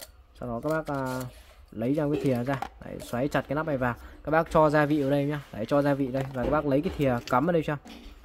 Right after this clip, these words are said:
Đó, cắm vào đây. Đấy, và bắt đầu các bác cho là các bác dùng thì các bác, à,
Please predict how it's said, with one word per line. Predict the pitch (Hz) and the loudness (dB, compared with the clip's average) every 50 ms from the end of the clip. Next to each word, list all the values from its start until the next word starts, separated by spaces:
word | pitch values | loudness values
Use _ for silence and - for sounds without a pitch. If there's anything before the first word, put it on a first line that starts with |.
| - - - - - - - - - - | -20 -20 -20 -20 -20 -20 -20 -20 -20 -14
Đó, | - - 104 123 135 | -10 -6 -4 -2 -2
cắm | 131 127 120 | 0 0 2
vào | 143 156 | 2 2
đây. | 156 143 - - - - - | 0 -2 -4 -8 -18 -18 -16
Đấy, | - - | -12 -8
và | 123 120 120 120 117 113 - - | -6 -4 -4 -4 -4 -6 -8 -8
bắt | 127 135 | -6 -4
đầu | 139 127 123 | -2 -2 -2
các | 117 - | -2 -4
bác | 143 147 151 - - - | -4 -4 -4 -4 -6 -4
cho | 143 139 135 131 | -4 -2 -2 0
là | 123 | 0
các | 135 | 0
bác | 151 151 | 0 0
dùng | 143 139 131 123 | 0 -2 -2 -2
thì | 123 117 | -2 -4
các | 139 | -4
bác, | 147 151 156 - | -2 -4 -4 -2
à, | - 147 143 139 139 135 135 | -2 -2 -2 -2 -2 -4 -8